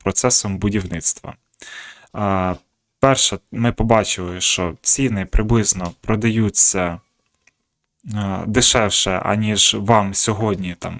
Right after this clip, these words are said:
придбати у забудовника і зробити ремонт, м, бо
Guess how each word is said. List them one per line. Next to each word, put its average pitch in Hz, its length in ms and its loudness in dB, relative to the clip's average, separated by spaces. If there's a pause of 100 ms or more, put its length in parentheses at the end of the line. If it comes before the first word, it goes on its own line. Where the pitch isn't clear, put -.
придбати 107 720 2
у 104 140 -4
забудовника 101 720 2
і 98 40 0
зробити 107 500 0
ремонт, 160 480 2 (1120)
м, 98 460 -4
бо 104 220 4